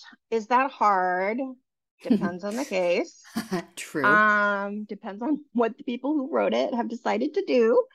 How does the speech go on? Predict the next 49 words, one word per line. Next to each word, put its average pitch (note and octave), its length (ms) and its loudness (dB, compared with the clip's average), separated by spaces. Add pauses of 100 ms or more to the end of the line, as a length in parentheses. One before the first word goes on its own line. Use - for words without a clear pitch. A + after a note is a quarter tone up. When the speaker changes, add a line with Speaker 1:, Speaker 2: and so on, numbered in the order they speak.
(360)
Speaker 1:
Yeah, B4+ 60 -2 (160)
that's C5 180 0
really F#4 240 0
it. G#3+ 220 4
Speaker 2:
So D4+ 160 0
what C4 220 0
would G#4 140 4
you B4 80 -6
say D#4 280 2
was A#3+ 200 0
your A3 140 2
very F#3+ 380 0
first A#3 260 -6
experience F3+ 640 -2
with F#3 160 -4
a F3 40 -8
case? - 280 -8
So E3+ 100 -2
when E3 140 0
you E3 80 2
first G3 320 -4
started E3 380 -2
as D3+ 160 -4
a D3 80 -8
standardized C#3 540 -6
patient, C#3+ 720 -4 (520)
did E3+ 140 2
it D#3+ 100 -4
feel F3+ 220 0
Speaker 1:
Yeah. A#3 160 4
Speaker 2:
overwhelming C3+ 360 0
to A#3 120 -6
you? B3 360 0 (220)
Speaker 1:
It F#4+ 240 -2
did. B3+ 380 4 (180)
So, - 360 2 (140)
like B3 340 4
I C#5 200 6
told C#4 320 4
you, G3 80 0
I F#3 80 4
started C4+ 400 2
out A3+ 160 4
with G#3 140 -6
the F#3+ 80 -10
mac F#3+ 280 -4
Consortium, F3+ 840 -6
Speaker 2:
<laughs> F#3+ 40 -8
Speaker 1:
um, F3 460 2